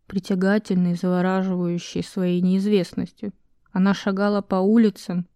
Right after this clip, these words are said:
рассматривая окружающий город, и каждый раз не переставала удивляться его аккуратной и правильной красоте.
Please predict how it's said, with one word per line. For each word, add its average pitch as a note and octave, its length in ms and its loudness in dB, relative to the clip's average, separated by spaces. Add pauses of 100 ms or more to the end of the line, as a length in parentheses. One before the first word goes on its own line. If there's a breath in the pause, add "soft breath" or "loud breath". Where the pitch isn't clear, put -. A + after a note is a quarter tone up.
(120)
рассматривая G#3 720 0
окружающий G3 640 -2
город, F#3 480 -2
и C4 120 -16
каждый G3 360 0
раз A#3 220 0
не G#3+ 100 6
переставала G3 600 -4
удивляться F#3+ 680 -2
его F#3+ 240 -2
аккуратной G3 600 -2
и F3 40 -2
правильной G3 520 0
красоте. G3+ 680 -4